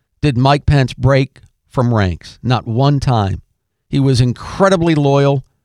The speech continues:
and for the president to throw him under the bus like he did earlier this week, urging the vice president to overturn the election result when Congress met to certify the Electoral College, it was not right.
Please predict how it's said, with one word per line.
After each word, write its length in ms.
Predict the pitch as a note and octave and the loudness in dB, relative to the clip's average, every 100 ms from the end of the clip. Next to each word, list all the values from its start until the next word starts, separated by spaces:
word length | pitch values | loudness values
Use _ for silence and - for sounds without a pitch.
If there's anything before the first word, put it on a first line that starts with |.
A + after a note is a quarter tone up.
| _ _ _ _ _ | _ _ _ _ _
and 200 | C3 B2+ | -4 -4
for 100 | - | -2
the 120 | A#2 | -2
president 640 | A2+ - E3 D#3+ D#3+ D#3+ C#3+ | -2 0 0 2 0 -2 -2
to 120 | C3+ | -4
throw 440 | - C#3+ D#3 E3 | -2 0 2 2
him 280 | D3 D#3+ C#3+ | 0 0 0
under 320 | C#3 C#3 C#3 | 0 0 0
the 100 | C3 | -2
bus 360 | A#2 B2 B2 - | 0 0 0 0
like 220 | A#2+ B2 | -2 -2
he 120 | C#3+ | -4
did 220 | A2+ B2 A2+ | -2 -2 -2
earlier 340 | B2+ C3 C3+ | -2 0 0
this 240 | B2 A#2+ | -2 -2
week, 180 | A#2 A#2+ - | -4 -6 -6
urging 440 | C#3+ C#3+ C#3 D#3 | -6 -4 -2 -2
the 80 | C#3+ | 0
vice 260 | B2+ B2+ B2+ | 0 0 0
president 500 | - A#2 A2+ A#2 A2+ | -2 0 -2 -4 -6
to 100 | A2+ | -8
overturn 500 | B2 C3+ D3 C#3 A#2+ | -6 -6 -4 -2 -2
the 80 | A#2 | 0
election 420 | G#2+ G#2+ - G#2 | 0 -2 -2 -6
result 380 | G2+ F2+ F#2+ F2+ _ _ _ _ _ - | -4 -4 -4 -6 _ _ _ _ _ -8
when 80 | A#2 | -6
Congress 480 | - C3+ C3 B2+ A#2 | 0 0 2 0 0
met 160 | B2+ | -2
to 100 | - | -2
certify 540 | A2+ - A#2+ A2+ A#2+ A2+ | -4 -2 -2 0 0 0
the 120 | A#2 | 0
Electoral 500 | G#2 A2 - B2 G#2+ | 0 -2 -2 -2 -2
College, 480 | - A2+ G2 F#2+ - | -2 -2 0 -2 -4
it 180 | - C3+ | -6 -4
was 320 | A#2+ B2 A2 | 0 0 0
not 260 | G2+ G2 D2+ | -2 -2 -2
right. 340 | D2 C2 C#2 | -4 -4 -6